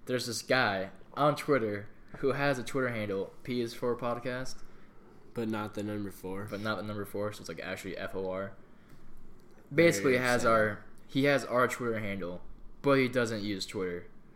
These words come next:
Speaker 2: His last tweet was, like, from two thousand seven or something.
Speaker 1: And it just, it's ridiculous.
Speaker 2: Fairly upsetting.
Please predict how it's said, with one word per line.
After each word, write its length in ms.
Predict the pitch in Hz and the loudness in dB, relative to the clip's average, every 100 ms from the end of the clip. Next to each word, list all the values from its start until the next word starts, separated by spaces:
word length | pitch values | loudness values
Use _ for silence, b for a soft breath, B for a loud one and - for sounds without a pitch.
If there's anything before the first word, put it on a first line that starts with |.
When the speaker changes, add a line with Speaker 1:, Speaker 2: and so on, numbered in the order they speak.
| B B B B - - | B B B B -16 -12
Speaker 2:
His 140 | 110 | -6
last 320 | 120 117 104 | -2 -2 -4
tweet 260 | - 101 95 | -4 -4 -4
was, 180 | 92 95 | -6 -8
like, 180 | 90 - | -8 -8
from 180 | 101 90 | -10 -10
two 180 | 113 | -10
thousand 360 | 98 82 90 85 | -10 -8 -10 -10
seven 440 | 82 73 65 76 | -10 -10 -12 -12
or 80 | 80 | -12
something. 520 | 82 80 78 76 82 82 - | -12 -12 -12 -10 -10 -8 -4
Speaker 1:
And 100 | 113 | -2
it 120 | 113 | -2
just, 280 | 110 104 123 | -4 -4 -4
it's 160 | 117 | -4
ridiculous. 440 | 107 107 110 92 90 | 0 2 2 2 4
Speaker 2:
Fairly 360 | 147 143 139 | 4 6 6
upsetting. 720 | 127 113 - 107 98 98 101 | 4 2 -2 -2 0 0 -2